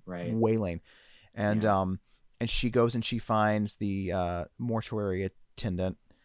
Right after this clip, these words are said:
Speaker 2: or the morgue attendant or whatever. And, um,
Speaker 1: <laughs>
Speaker 2: and she's, and she's like, "I'd like to see the, the body." And he shows her the head and she's like, "I need to see more," because she sees that this, this little drop of blood there on the chest. And she's like, "What is that?" And so she,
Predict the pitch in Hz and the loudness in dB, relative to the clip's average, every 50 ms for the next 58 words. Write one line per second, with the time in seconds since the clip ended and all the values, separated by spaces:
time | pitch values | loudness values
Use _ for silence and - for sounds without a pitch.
0 | _ _ _ _ _ _ - - 87 85 80 69 - - - 104 98 98 90 85 | _ _ _ _ _ _ -4 -2 -2 -2 -2 -6 -8 -4 -2 0 0 0 0 -2
1 | 87 - 78 76 85 - 92 90 - _ _ - - - - 104 95 90 87 92 | -4 -6 -6 -6 -6 -6 -8 -8 -10 _ _ -18 -8 -2 0 2 2 2 0 -2
2 | - - - - - _ - 117 110 104 107 104 101 101 95 92 92 78 90 104 | -4 -8 -18 -20 -20 _ -4 0 2 2 2 4 4 4 4 4 4 2 0 -2
3 | - 107 110 - - - 123 110 113 117 104 101 95 - - 101 90 101 98 101 | -2 -4 -6 -6 -4 -2 -2 0 2 2 2 2 2 2 0 0 0 0 -2 -2
4 | - 101 95 92 92 98 - _ _ - 117 135 135 127 - - 175 175 180 196 | -4 -4 -4 -4 -4 -8 -12 _ _ 4 4 4 4 2 0 2 4 4 4 4
5 | 208 202 160 117 107 110 117 123 117 - - 127 123 123 123 127 120 123 117 _ | 2 2 0 0 -2 -2 -2 -4 -4 0 2 2 2 2 2 2 0 0 -2 _
6 | _ _ _ - - 127 127 139 110 107 107 117 110 107 - 127 - 120 113 - | _ _ _ 0 0 2 2 4 2 2 4 2 0 -2 -2 -4 -4 -4 -4 -4
7 | - - 127 131 123 120 120 - 127 127 131 123 98 80 - 101 - 107 - - | -4 -4 -4 -4 -4 -4 -4 -4 -4 -2 -2 -2 -2 -4 -4 -4 -4 -4 -4 -2
8 | 104 104 - 139 127 113 104 82 98 104 - - - 110 - - - 117 - - | -4 -2 -2 0 0 0 0 0 -2 -4 -6 -8 -12 -14 -8 -4 -4 -4 -4 -4
9 | - 165 185 208 220 202 190 175 - - - - - - - - - 139 139 135 | -4 -2 0 0 2 2 2 2 0 -4 -12 -20 -20 -20 -20 -14 -6 -2 0 2
10 | 143 143 135 123 113 123 131 147 160 147 117 110 101 95 90 85 80 82 120 - | 2 2 2 0 2 4 6 6 6 4 4 2 4 4 4 4 2 0 -2 -4
11 | _ _ _ _ _ - 113 110 107 104 - - - 139 127 123 - 117 113 - | _ _ _ _ _ -2 0 0 0 0 -2 0 0 0 0 0 -2 -6 -6 -6
12 | 127 - 107 104 - 110 117 123 120 120 120 135 151 160 139 110 - - 107 110 | -6 -4 -4 -4 -2 -2 0 0 0 0 -2 0 2 2 4 2 2 0 -2 -2
13 | - 120 107 - - - | -2 -2 -2 -2 -6 -12